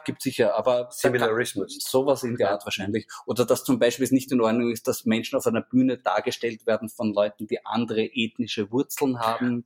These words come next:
Speaker 2: Darf ich noch was fragen?
Speaker 1: Ja.
Speaker 2: Weißer alter Mann wäre ja dann eine
Speaker 1: Ja.
Speaker 2: dreifache Diskriminierung. Also erstens einmal eine Ra-, Rassen,
Speaker 1: Ja.
Speaker 2: eine A-, Ageismus, wie
Speaker 1: Ja,
Speaker 2: wir
Speaker 1: ja,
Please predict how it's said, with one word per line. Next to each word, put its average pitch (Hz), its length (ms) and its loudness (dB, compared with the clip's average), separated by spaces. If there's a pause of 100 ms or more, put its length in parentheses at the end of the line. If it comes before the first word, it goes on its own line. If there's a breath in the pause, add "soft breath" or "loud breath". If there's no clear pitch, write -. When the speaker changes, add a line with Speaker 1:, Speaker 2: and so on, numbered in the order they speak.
(120)
Speaker 2:
Darf - 160 -6
ich 131 80 -2
noch 143 100 -4
was 147 120 -8
fragen? 123 200 -2 (160)
Speaker 1:
Ja. 117 220 -4
Speaker 2:
Weißer - 460 -4
alter 123 280 -2
Mann 101 340 -2
wäre 101 100 0
ja 123 140 2
dann 127 200 -2
eine 127 120 -2
Speaker 1:
Ja. 127 100 -4
Speaker 2:
dreifache 95 680 -4
Diskriminierung. 90 880 -8
Also 92 160 -10
erstens 113 260 -8
einmal 107 320 -6
eine 98 360 -10 (100)
Ra-, 104 380 -16 (120)
Rassen, 160 360 -8
Speaker 1:
Ja. 120 260 2
Speaker 2:
eine 120 280 -2
A-, - 280 -14
Ageismus, 131 680 -2
wie 127 120 -2
Speaker 1:
Ja, 127 140 2
Speaker 2:
wir 143 60 -2
Speaker 1:
ja, 135 60 -2